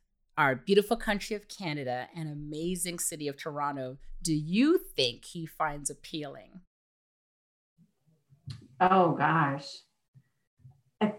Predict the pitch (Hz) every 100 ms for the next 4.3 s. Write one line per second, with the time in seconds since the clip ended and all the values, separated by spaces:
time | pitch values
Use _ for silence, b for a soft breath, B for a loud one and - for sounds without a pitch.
0 | - 165 165 - - 175 180 165 196 269
1 | - - 175 202 202 196 190 - 165 165
2 | - 190 165 151 151 175 226 - _ -
3 | 175 170 143 143 180 180 - 156 143 139
4 | 143 147 160